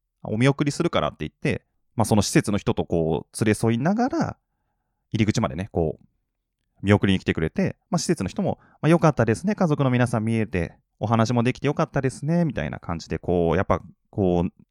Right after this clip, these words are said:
施設のこう、職員の人たちも含めて、こう、なんかいい感じの雰囲気になって、まあ、「ばあちゃんまた来るね」みたいな、「それまで元気でいてね」みたいな感じになって、「あー、なんかよかったな」みたいな感じで、も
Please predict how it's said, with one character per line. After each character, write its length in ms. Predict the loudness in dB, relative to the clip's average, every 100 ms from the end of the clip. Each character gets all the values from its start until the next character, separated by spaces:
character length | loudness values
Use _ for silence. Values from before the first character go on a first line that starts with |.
| -8
施 140 | -2
設 220 | -2 0
の 120 | 0 0
こ 360 | 0 0 -2
う、 400 | _ _ _ _
職 260 | 0 2 4
員 60 |
の 60 | 4
人 100 | 4
た 40 |
ち 100 | 2
も 60 | 2
含 180 | 0 -2
め 60 |
て、 80 | 0
こ 100 | 4
う、 40 | 4
な 60 |
ん 20 | 2
か 40 |
い 320 | 0 0 2
い 40 | 0
感 240 | -2 -2
じ 80 | 0
の 60 | -2
雰 100 | -4
囲 80 |
気 60 | -4
に 60 | -6
な 80 |
っ 40 | -6
て、 240 | -8 -10 _ -6
ま 80 |
あ、 20 | 0
「ば 140 | 2
あ 40 |
ち 60 | 2
ゃ 60 | 0
ん 20 |
ま 120 | 0
た 120 | 0
来 100 | 2
る 120 | 4
ね」 120 | 4 0
み 120 | -2
た 120 | -8
い 60 | -8
な、 200 | -10 _ _ _
「そ 140 | -2
れ 60 | 2
ま 80 | 4
で 60 |
元 140 | 4 2
気 80 | 2
で 60 |
い 100 | 0
て 100 | 0
ね」 180 | 2 2
み 100 | 2
た 80 | 0
い 20 |
な 80 | -2
感 160 | -2 -4
じ 120 | -2
に 60 | -4
な 60 |
っ 60 | -4
て、 180 | -8 -12 _ -2
「あ 440 | 0 0 -2 -6
ー、 40 | -6
な 60 |
ん 20 |
か 80 | -4
よ 140 | -4 -4
か 160 | -8
っ 40 | -12
た 140 | -10 -4
な」 340 | 0 0 2
み 100 | 2
た 140 | 2 0
い 40 |
な 100 | -2
感 240 | -4 -6
じ 100 | -4
で、 280 | -2 -2 -4 _ _ _ -2
も 240 | 0 0